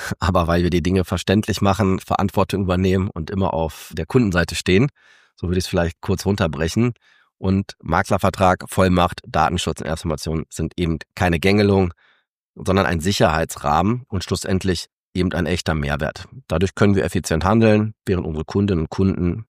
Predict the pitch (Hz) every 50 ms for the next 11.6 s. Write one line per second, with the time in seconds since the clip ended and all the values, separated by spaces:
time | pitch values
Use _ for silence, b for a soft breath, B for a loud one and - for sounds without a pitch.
0 | _ _ _ _ _ - 71 82 95 95 104 95 85 82 80 80 - - 95 90
1 | 87 - - 78 - - 90 95 92 85 82 85 87 87 - 80 85 82 92 -
2 | _ _ _ _ _ _ - 82 85 87 82 - 80 76 78 73 - 80 - -
3 | 67 67 - 58 - - _ _ _ _ _ _ _ _ _ - 80 95 95 -
4 | - - - - _ _ _ _ _ _ _ - 104 101 101 90 - - 147 147
5 | - - - - _ _ _ _ _ _ _ _ _ _ _ - 92 95 92 -
6 | - 95 82 95 101 95 95 90 - - 104 98 98 - - 92 90 92 98 -
7 | _ _ _ _ _ _ _ _ _ _ _ _ _ 71 87 104 104 90 82 95
8 | 104 113 113 - - 101 80 85 92 104 104 104 90 82 80 64 87 90 87 82
9 | 80 - - 76 87 95 92 - - 95 92 90 87 87 85 80 78 - - 80
10 | 67 76 - 78 82 101 131 139 117 104 98 - - 110 - - 90 90 - -
11 | - 92 87 87 85 78 85 80 78 82 76